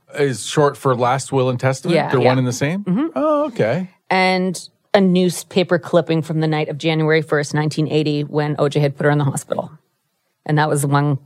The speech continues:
Speaker 2: case that had gotten out into the
Speaker 1: Right,
Speaker 2: public.
Speaker 1: right. Jesus. You imagine even ha-,
Speaker 2: Having to
Speaker 1: like,
Speaker 2: think that way?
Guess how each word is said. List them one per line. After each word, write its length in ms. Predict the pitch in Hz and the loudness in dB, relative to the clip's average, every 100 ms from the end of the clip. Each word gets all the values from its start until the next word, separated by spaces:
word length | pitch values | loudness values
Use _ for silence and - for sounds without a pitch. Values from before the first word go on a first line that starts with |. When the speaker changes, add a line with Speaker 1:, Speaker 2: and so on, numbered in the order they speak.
| - | -6
Speaker 2:
case 240 | 151 135 | -4 0
that 100 | 151 | 0
had 140 | 139 143 | 0 0
gotten 240 | 147 143 | -2 -2
out 120 | 131 - | -6 -6
into 120 | 101 | 0
the 60 | |
Speaker 1:
Right, 240 | 95 90 85 | 2 2 0
Speaker 2:
public. 220 | - - - | -6 -12 -8
Speaker 1:
right. 760 | 98 98 104 104 101 92 82 - - | 0 2 4 2 2 0 -4 -10 -12
Jesus. 880 | - 131 135 117 80 76 73 69 160 | -2 2 2 2 -2 -8 -12 -10 -2
You 100 | 208 | 0
imagine 580 | 127 90 95 107 123 | 0 0 -2 -2 0
even 280 | 107 95 101 87 78 - - - - - _ _ - | 0 0 -2 -4 -8 -16 -20 -20 -20 -20 _ _ -14
ha-, 60 | |
Speaker 2:
Having 460 | - 92 139 147 151 | -4 0 2 2 2
to 60 | 151 | 0
Speaker 1:
like, 60 | |
Speaker 2:
think 260 | - 147 147 | 0 -2 0
that 140 | 156 - | 0 2
way? 260 | 156 202 | 2 0